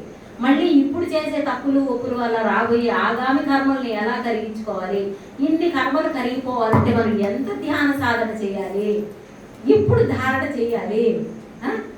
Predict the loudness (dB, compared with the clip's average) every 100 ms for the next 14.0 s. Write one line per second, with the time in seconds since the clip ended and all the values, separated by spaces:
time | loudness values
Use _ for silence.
0 | -18 -20 -14 -2 4 4 4 2 2 0
1 | 0 -2 2 2 2 0 0 -2 0 0
2 | 0 -4 0 0 0 -4 -14 -4 0 2
3 | 2 2 0 0 0 0 0 -2 0 2
4 | 2 0 0 -2 -4 -6 -6 -4 -2 -2
5 | -4 -10 -14 -14 -6 -4 -2 -2 -2 -4
6 | -2 0 0 2 0 0 0 0 0 0
7 | -2 -2 -2 -2 0 0 0 -2 -4 -6
8 | -6 -8 -10 -10 -4 -2 0 2 0 0
9 | -2 -2 -2 -6 -4 -4 -4 -6 -6 -6
10 | -8 -10 -16 -18 -18 -14 -4 -2 0 0
11 | -2 0 0 0 -2 -2 2 2 0 -4
12 | -10 -14 -6 -2 0 0 -2 -2 -4 -2
13 | -2 -2 -2 -4 -4 -6 -8 -4 -2 0